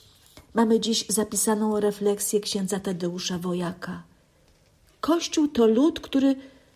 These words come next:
odradza się mocą jednego ducha, który żyje jedną nadzieją i który Pan gromadzi na jednej nowej ziemi. Kościół to gromada pielgrzymów, która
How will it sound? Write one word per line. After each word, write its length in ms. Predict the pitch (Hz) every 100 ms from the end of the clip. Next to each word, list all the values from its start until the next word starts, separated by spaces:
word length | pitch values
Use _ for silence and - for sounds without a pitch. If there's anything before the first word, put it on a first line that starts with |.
| _ _
odradza 640 | 226 208 226 285 285 302
się 280 | 294 277 254
mocą 600 | 220 220 247 262 - 302
jednego 600 | 254 240 226 247 262 277
ducha, 540 | 185 190 - 185 180 - _ _ _ _ _ _
który 280 | - 208 208
żyje 300 | 190 247 240
jedną 360 | 233 202 233
nadzieją 680 | 220 214 202 196 208 214 226 254 - _ _ _ _ -
i 60 |
który 280 | 233 254 233
Pan 360 | 233 226 226 220
gromadzi 760 | 214 214 196 202 202 190 220 226 - _
na 200 | 202 196
jednej 720 | 196 214 208 220 226 247 247 - -
nowej 500 | 185 202 202 220 220
ziemi. 460 | 185 180 170 180 180 - _ _ _ _ _ _ _ -
Kościół 420 | 214 220 - 262
to 140 | 247
gromada 460 | 202 208 202 208 220
pielgrzymów, 800 | 220 226 208 208 254 269 202 190 - - -
która 280 | - 226